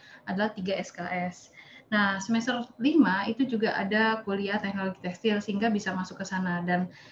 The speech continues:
karena di dua ribu delapan belas itu saya lihat jadwalnya tidak menabrak ya. Saya harap tidak menabrak terus lah ya ceritanya. Kalau memang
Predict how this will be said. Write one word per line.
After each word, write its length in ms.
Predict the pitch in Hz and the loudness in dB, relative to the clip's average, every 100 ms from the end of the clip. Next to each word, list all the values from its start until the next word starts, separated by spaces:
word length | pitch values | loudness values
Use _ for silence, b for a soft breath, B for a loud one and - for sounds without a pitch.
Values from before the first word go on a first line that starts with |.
| B | B
karena 380 | - 196 240 262 | -4 2 6 6
di 100 | 233 | 4
dua 180 | 196 202 | 2 0
ribu 360 | 196 190 190 190 190 190 190 190 190 190 | 0 -2 -4 -4 -2 -4 -4 -2 -2 -4
delapan 320 | 190 190 190 | -4 -4 -2
belas 240 | 185 185 | 0 -2
itu 480 | - 180 262 339 349 - _ b b b | -6 -2 0 2 0 -4 _ b b b
saya 180 | 214 196 | -2 2
lihat 240 | 202 214 | 2 2
jadwalnya 480 | 196 185 185 214 262 | 0 0 0 0 0
tidak 240 | 202 180 | 0 -2
menabrak 540 | 196 185 175 175 170 - | 0 0 2 0 -2 -4
ya. 160 | 175 | -10
Saya 320 | 170 - - 196 | -10 -14 -8 -2
harap 260 | 202 226 - | 0 0 0
tidak 240 | 185 - | -2 -2
menabrak 480 | 190 180 185 185 - | 0 0 0 -4 -4
terus 240 | 202 220 | -4 -2
lah 140 | 202 185 | -2 -2
ya 240 | 202 240 - _ | -2 -2 -4 _
ceritanya. 480 | 180 175 170 180 180 | -10 -8 -6 -4 0
Kalau 320 | 220 214 247 | 4 6 6
memang 480 | 220 180 208 233 | 4 4 4 4